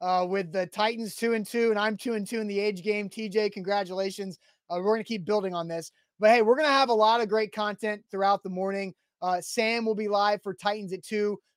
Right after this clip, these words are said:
uh, later on today, so get ready for that. And also Buck Rising, uh, at A to Z Sports Prime Time. So Buck Rising, A to Z Sports Prime Time tonight. Sam with Titans at two,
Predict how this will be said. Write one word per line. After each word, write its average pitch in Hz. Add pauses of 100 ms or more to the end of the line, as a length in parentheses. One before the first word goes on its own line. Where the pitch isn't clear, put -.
uh, 190
later 214
on 202
today, 196
so 190
get 196
ready 196
for 190
that. 190
And 190
also 202
Buck 190
Rising, 180 (300)
uh, 180 (240)
at 180
A 196
to 208
Z 196
Sports 185
Prime 196
Time. 175
So 180
Buck 190
Rising, 185
A 190
to 196
Z 185
Sports 175
Prime 185
Time 175
tonight. 185 (200)
Sam 208
with 190
Titans 190
at 165
two, 196